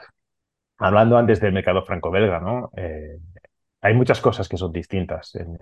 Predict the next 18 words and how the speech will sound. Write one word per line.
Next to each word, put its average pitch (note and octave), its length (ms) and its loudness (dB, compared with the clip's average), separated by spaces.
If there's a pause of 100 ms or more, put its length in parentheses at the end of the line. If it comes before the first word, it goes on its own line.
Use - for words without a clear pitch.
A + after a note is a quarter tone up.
(120)
en - 80 -12
el F2+ 60 -8
mercado F2 300 -4
franco-belga. F2 560 -4
Yo F#2+ 160 -2
creo F#2 180 -2
que - 80 -6
un F2 80 -4
mercado F#2 340 0
fuerte, G#2 440 0
como E2 220 -8
es - 100 -20
el F#2 80 -14
franco-belga, F#2+ 480 -2
como E2+ 180 -10
es - 100 -16
el F2+ 60 -10
americano, F#2+ 560 -2